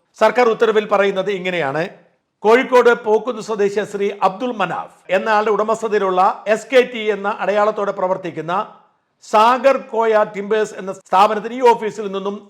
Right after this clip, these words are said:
സൂചന പ്രകാരം പ്രോപ്പർട്ടി മാർക്ക് രജിസ്ട്രേഷൻ അനുവദിച്ച് നൽകിയിരുന്നു. എന്നാൽ ഈ സ്ഥാപനം നടത്തിയ പരിശോധനയിൽ പ്രോപ്പർട്ടി മാർക്ക് രജിസ്ട്രേഷൻ ലഭിച്ച ഒരു സ്ഥാപനം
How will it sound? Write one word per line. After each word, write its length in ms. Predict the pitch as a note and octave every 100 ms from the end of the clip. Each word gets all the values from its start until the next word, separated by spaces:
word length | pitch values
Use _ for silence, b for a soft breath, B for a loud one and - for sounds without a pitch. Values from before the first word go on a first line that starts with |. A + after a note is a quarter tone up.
| -
സൂചന 280 | G3+ A3+ A#3 A3+
പ്രകാരം 340 | G3+ F#3 D3 - _ _ _ _ _ -
പ്രോപ്പർട്ടി 600 | G#3 C4 C4 A#3 - A3 A3 G#3+
മാർക്ക് 340 | F#3+ G3 G3 G3+
രജിസ്ട്രേഷൻ 560 | G3 G3 G3 G3 F#3+ F#3 F#3 E3+
അനുവദിച്ച് 360 | G3+ G#3 F#3+ F3
നൽകിയിരുന്നു. 500 | F3 E3 E3+ E3 F#3 G3+ b b b D#3
എന്നാൽ 160 | G3+ G3+ G#3
ഈ 40 | A3
സ്ഥാപനം 380 | A3+ G#3 G#3+ G#3+
നടത്തിയ 340 | G3+ G3+ G#3 G3+ G#3+ -
പരിശോധനയിൽ 600 | F#3 F#3+ G#3+ G#3 F#3 C3+ - b b -
പ്രോപ്പർട്ടി 340 | A3+ B3+ A#3+ A3
മാർക്ക് 220 | A3 G#3+
രജിസ്ട്രേഷൻ 380 | G#3 G3+ G3+ G#3
ലഭിച്ച 280 | G3 G3 G3 G#3 G3+ F#3+
ഒരു 100 | G3
സ്ഥാപനം 440 | G3+ F#3+ G#3 F#3+